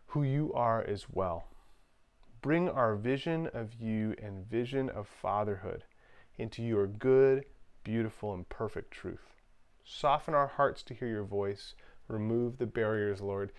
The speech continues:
that would keep us from hearing your love for us. And set our hearts in alignment with you as we hear from your word. In the name of Jesus, amen.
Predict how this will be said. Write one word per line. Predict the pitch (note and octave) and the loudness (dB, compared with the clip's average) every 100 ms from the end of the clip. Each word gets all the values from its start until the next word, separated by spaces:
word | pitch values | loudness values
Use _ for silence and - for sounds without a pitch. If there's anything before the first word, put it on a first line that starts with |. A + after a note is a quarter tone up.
| - - | -16 -8
that | A2+ | -6
would | G#2 | -6
keep | - - D3+ | -8 -8 -4
us | A#2+ A#2 - - - | -4 -6 -10 -20 -12
from | G2+ | -10
hearing | F#2+ A#2 G#2+ G#2+ | -8 -4 -4 -4
your | F#2+ | -4
love | F#2 F2+ | -6 -10
for | - F#2 | -10 -12
us. | F#2+ - - - - - - | -12 -14 -18 -20 -20 -20 -14
And | G#2+ | -10
set | - B2+ | -4 2
our | C3+ B2 | 2 2
hearts | B2 B2 - | 2 0 -2
in | A#2 | -6
alignment | A2 G#2 A#2 G#2+ | -4 -4 -4 -6
with | G2 - | -8 -12
you | F2+ G#2 - - | -14 -14 -18 -14
as | - A#2 | -12 -10
we | G2 | -10
hear | - - C3+ C3 | -10 -2 0 0
from | - A2+ | -2 -8
your | G2+ | -6
word. | G2 F2+ - - - | -8 -10 -12 -12 -8
In | A2+ | -6
the | |
name | G2 A2+ C3 | -4 -4 -2
of | B2+ A2+ | -4 -8
Jesus, | F#2+ F2+ - - - - - - - - - | -12 -12 -12 -12 -14 -18 -20 -20 -20 -20 -12
amen. | F#2+ F2 E2 | -10 -10 -12